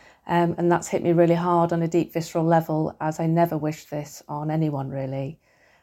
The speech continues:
And I'm starting to see the fray and people's difficult emotional states.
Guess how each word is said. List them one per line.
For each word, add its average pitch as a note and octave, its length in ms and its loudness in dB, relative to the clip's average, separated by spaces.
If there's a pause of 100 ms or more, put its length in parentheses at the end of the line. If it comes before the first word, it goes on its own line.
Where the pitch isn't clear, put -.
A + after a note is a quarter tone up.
(180)
And F3 380 0
I'm E3+ 80 4
starting E3+ 300 0
to E3 80 -4
see E3+ 260 4
the E3+ 100 -2
fray D#3 480 2
and - 160 -4
people's D3+ 480 -4
difficult D#3+ 460 -6
emotional D3 480 -2
states. - 720 -12